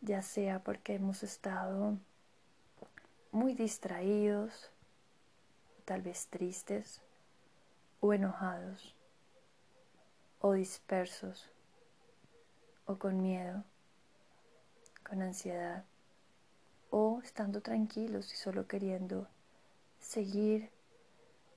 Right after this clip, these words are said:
y sostener esa tranquilidad. Cualquiera que sea de los casos, vas buscando ese encuentro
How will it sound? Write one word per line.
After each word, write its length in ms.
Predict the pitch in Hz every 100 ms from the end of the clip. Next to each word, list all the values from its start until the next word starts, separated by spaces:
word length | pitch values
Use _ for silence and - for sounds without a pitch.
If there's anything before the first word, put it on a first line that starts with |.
| -
y 80 | -
sostener 680 | 202 208 - 196 190 185 185
esa 180 | 190 -
tranquilidad. 680 | 208 196 190 196 185 202 - - - - - - - -
Cualquiera 440 | 240 240 254 277
que 140 | 269 277
sea 240 | - 208
de 40 |
los 220 | 202 214 -
casos, 560 | 196 185 - 202 - - - - - - - - - - - - - - - - _ - - - - - - - _ - _ -
vas 320 | 190 185 185
buscando 720 | 202 208 - 233 226 226 233
ese 240 | 233 226
encuentro 680 | 226 220 226 226 220 220 220